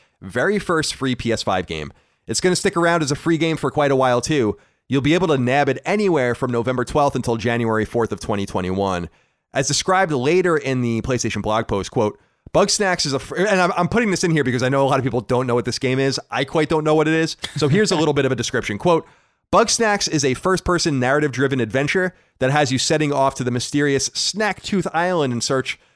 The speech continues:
of the tasty creatures known as Bug Snacks Mysterios." I see that you, uh,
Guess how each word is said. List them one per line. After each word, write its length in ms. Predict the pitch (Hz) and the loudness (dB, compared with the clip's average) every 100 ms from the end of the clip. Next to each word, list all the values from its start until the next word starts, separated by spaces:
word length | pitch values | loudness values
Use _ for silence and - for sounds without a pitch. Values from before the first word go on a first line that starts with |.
| _ _ | _ _
of 140 | 123 120 | -4 -4
the 60 | |
tasty 340 | - 151 127 120 | 0 0 0 -2
creatures 420 | 131 127 123 110 | -2 -2 -2 0
known 180 | 110 107 | 0 0
as 160 | 101 | -2
Bug 420 | 98 - 113 110 113 | -4 -2 0 0 -4
Snacks 420 | - - 113 101 - | -6 -4 -4 -4 -4
Mysterios." 640 | 135 - 185 160 104 90 | -2 2 4 4 4 0
I 80 | 107 | -2
see 140 | 113 | -2
that 140 | 123 113 | -2 0
you, 240 | 107 101 | 0 0
uh, 160 | 95 | 0